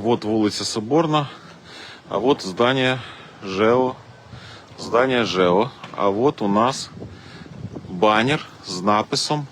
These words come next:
«Безкоштовна стоянка». Е, значить, в'їзд, е,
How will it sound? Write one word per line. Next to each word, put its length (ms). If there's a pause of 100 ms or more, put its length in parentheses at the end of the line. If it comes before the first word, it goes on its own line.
(140)
«Безкоштовна 880 (1000)
стоянка». 640 (3000)
Е, 400 (160)
значить, 440 (800)
в'їзд, 580 (480)
е, 220